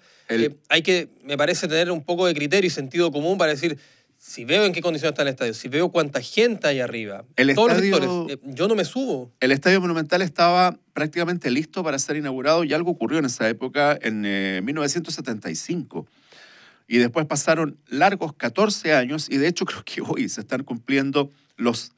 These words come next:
Speaker 1: treinta y tres años. El Estadio Monumental fue inaugurado el ochenta y nueve. Católica inauguró el suyo el ochenta y ocho. Eh, Palestino también inauguró, o La Cisterna, inauguró el Estadio de La Cisterna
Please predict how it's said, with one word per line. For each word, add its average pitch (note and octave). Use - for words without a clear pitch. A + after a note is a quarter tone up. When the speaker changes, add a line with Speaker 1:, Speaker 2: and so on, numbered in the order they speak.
Speaker 1:
treinta C3+
y B2+
tres G3+
años. G2
El B2
Estadio D3
Monumental D3
fue D#3+
inaugurado C#3
el D3
ochenta G#2+
y G2
nueve. A2
Católica F3
inauguró C#3+
el D3
suyo D3+
el C3+
ochenta A2+
y A#2+
ocho. F3+
Eh, A2
Palestino B2
también A#2
inauguró, B2
o A2+
La G2
Cisterna, A2
inauguró G#2
el A#2
Estadio A2+
de G#2+
La G#2
Cisterna B2